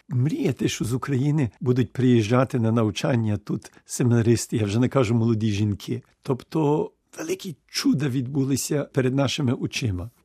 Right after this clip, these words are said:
І нам треба це пам'ятати, Богу дякувати за ці благодаті в минулому, бо вони помагають нам розуміти, що Бог буде працювати і сьогодні, і завтра.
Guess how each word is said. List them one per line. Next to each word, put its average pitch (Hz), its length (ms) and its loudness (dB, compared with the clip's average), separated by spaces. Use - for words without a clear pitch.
І 135 520 0
нам 156 280 0
треба 160 400 2
це - 220 -4
пам'ятати, 120 920 -4
Богу 131 360 0
дякувати 123 840 0
за 131 160 -2
ці 123 440 -4
благодаті 117 720 0
в 110 60 -2
минулому, 143 680 0
бо 120 80 -2
вони 151 240 2
помагають 165 560 -2
нам 143 200 0
розуміти, 131 600 -2
що - 200 -6
Бог 120 220 -2
буде 123 260 -6
працювати 113 840 -6
і 156 140 -2
сьогодні, 127 540 0
і - 160 -4
завтра. 95 500 -6